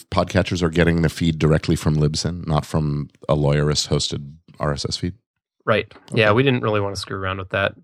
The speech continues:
Speaker 1: Fair
Speaker 2: we,
Speaker 1: enough.
Speaker 2: we had done, we had a pod, when we owned Bitter Lawyer
Speaker 1: Mm-hmm.
Speaker 2: a few years ago, we, we did a podcast for a while, and we hosted it ourselves using the Blueberry plugin or whatever.
Speaker 1: Mm-hmm.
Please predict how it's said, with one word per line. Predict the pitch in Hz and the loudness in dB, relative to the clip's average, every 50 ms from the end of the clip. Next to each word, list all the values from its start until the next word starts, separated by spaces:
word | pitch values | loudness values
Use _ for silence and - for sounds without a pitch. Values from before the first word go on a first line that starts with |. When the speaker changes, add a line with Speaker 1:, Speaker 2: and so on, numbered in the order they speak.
| _ - | _ -4
Speaker 1:
Fair | - 104 101 | -2 0 2
Speaker 2:
we, | 107 135 147 | 2 2 0
Speaker 1:
enough. | - - | 0 0
Speaker 2:
we | 147 160 165 | 2 2 2
had | 160 135 | 4 4
done, | 156 165 170 170 156 135 - _ _ _ _ _ _ - | 4 2 4 2 0 -2 -4 _ _ _ _ _ _ 0
we | 147 147 | 0 2
had | 160 165 165 | 2 2 2
a | 143 | 2
pod, | - 143 135 135 135 - - | 2 2 2 2 0 -2 -8
when | - 135 131 139 | -8 -6 -6 -4
we | 139 139 139 | -2 -2 0
owned | 147 160 156 123 117 | 0 -2 -2 -4 -4
Bitter | - 131 127 127 | -4 -2 -2 0
Lawyer | 117 113 107 104 101 98 101 98 98 - _ _ - | 0 0 0 2 2 2 0 -2 -4 -10 _ _ -20
Speaker 1:
Mm-hmm. | 113 71 73 73 _ _ | -18 -16 -16 -18 _ _
Speaker 2:
a | - 120 | -10 -8
few | - - 120 | -6 -4 -2
years | 117 117 113 107 107 | -2 0 -2 -2 -4
ago, | 120 131 110 | -4 -4 -2
we, | 107 107 101 120 - 127 - | -2 -2 -4 -4 -8 -10 -8
we | - 127 117 | -6 -4 -2
did | 120 127 113 | -2 -2 -2
a | |
podcast | - - 117 117 117 117 - 117 110 104 - - | -2 0 0 0 0 0 -2 -4 -4 -4 -4 -4
for | - 120 | -4 0
a | |
while, | 107 113 113 113 117 | 2 4 4 4 4
and | 110 107 110 | 2 0 0
we | 110 | 0
hosted | 101 127 - 139 - - 143 123 | 2 2 2 2 0 0 -2 0
it | 123 | 0
ourselves | 120 90 87 - - 139 113 110 113 107 104 - | 0 -2 -2 0 2 4 4 4 4 2 -2 -4
using | 120 110 104 113 110 107 104 | -6 -4 -2 -2 -2 -2 -2
the | 104 98 98 98 98 _ _ _ - | -4 -4 -6 -10 -16 _ _ _ -10
Blueberry | - 110 117 117 117 110 110 107 107 107 107 104 101 | -6 -2 0 0 0 2 2 2 4 4 2 0 -2
plugin | 104 - - 110 110 110 127 123 135 | -2 0 0 0 2 4 4 4 4
or | 151 151 | 4 4
whatever. | 151 151 151 151 165 165 - | 4 4 4 2 2 0 -2
Speaker 1:
Mm-hmm. | - 76 73 87 | -4 -8 -10 -10